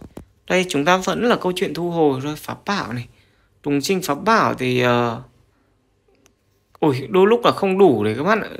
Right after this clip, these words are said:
Dở đấy, chết dở. Ờ, mình xem nào, trùng sinh pháp bảo của,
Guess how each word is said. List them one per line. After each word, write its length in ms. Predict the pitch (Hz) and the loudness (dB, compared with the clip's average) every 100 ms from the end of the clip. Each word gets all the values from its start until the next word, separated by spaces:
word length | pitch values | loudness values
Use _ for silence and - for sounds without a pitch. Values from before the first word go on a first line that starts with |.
| - 135 | -12 -6
Dở 320 | 135 131 110 117 | 2 2 2 -2
đấy, 240 | 120 147 190 - - | -4 -6 -8 -12 -10
chết 140 | - 139 | -8 -8
dở. 300 | - 208 120 - - _ _ _ _ _ _ | -2 -2 -2 -6 -16 _ _ _ _ _ _
Ờ, 280 | - 135 127 | -4 0 2
mình 160 | 131 127 | 2 -2
xem 380 | - 180 180 170 | -2 -2 -2 -2
nào, 120 | 139 127 | -6 -10
trùng 180 | - 131 | -6 -6
sinh 220 | 123 165 | -4 -6
pháp 160 | 151 131 151 | -6 -8 -2
bảo 360 | 190 147 104 - | 2 2 -2 -6
của, 300 | 117 107 | -8 -8